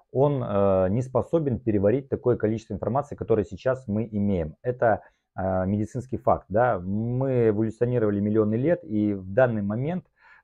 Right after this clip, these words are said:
то, что мы имеем вокруг, э, себя, вокруг нашей жизни, да, это куча информации,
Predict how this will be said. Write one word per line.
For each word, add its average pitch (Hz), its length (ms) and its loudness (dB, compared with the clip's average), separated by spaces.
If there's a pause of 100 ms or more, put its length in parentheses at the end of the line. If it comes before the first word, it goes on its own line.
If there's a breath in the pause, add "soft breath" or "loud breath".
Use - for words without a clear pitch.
то, 127 100 4
что 123 160 -2
мы 110 280 4
имеем 113 480 2 (200)
вокруг, 107 600 -2
э, 87 300 -2
себя, 139 440 0
вокруг 104 340 -6
нашей 98 240 -8
жизни, 127 320 -6
да, 107 260 -2 (380 soft breath)
это 98 540 2 (260)
куча 131 220 0
информации, 135 840 2